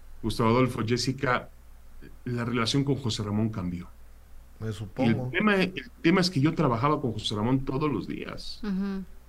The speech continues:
Speaker 1: eh, muchas horas al aire. Hacíamos un programa cronómetro por la tarde, de polémica, media hora, sentados como están sentados tú,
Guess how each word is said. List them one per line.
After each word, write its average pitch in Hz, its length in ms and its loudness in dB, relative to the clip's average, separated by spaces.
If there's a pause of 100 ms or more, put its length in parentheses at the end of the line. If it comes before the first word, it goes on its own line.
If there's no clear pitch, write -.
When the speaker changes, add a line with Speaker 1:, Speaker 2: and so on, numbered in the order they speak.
Speaker 1:
eh, - 120 -6 (280)
muchas 147 380 2
horas 147 280 2
al 110 120 0
aire. 113 360 0 (580)
Hacíamos 113 480 2
un 110 80 2
programa 107 280 2
cronómetro 95 540 0
por 87 160 -4
la 87 140 -2
tarde, 139 600 4 (480)
de 92 120 0
polémica, 131 600 4
media 135 400 6
hora, 156 460 2
sentados 160 560 8
como 143 160 2
están 170 160 4
sentados 156 600 2
tú, 220 340 8